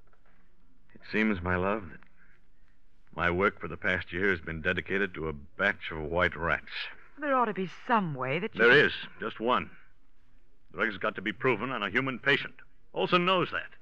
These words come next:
Speaker 1: For thousands of years, this disease has been killing human beings like dogs. And Olson says we can't afford to take a chance.
Speaker 2: Well,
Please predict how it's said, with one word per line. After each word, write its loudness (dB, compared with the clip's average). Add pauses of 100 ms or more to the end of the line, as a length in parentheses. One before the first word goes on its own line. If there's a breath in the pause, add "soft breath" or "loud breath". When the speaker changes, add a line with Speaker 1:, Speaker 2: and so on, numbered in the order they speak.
(1300 soft breath)
Speaker 1:
For -10 (100)
thousands 4
of 4
years, 8
this 4
disease 2
has -2
been 0
killing 2
human 0
beings 4
like 2
dogs. 6 (800 soft breath)
And -2
Olson 2 (200)
says 0
we 0
can't -2
afford -4
to -4
take -4
a -8
chance. -4 (120)
Speaker 2:
Well, 2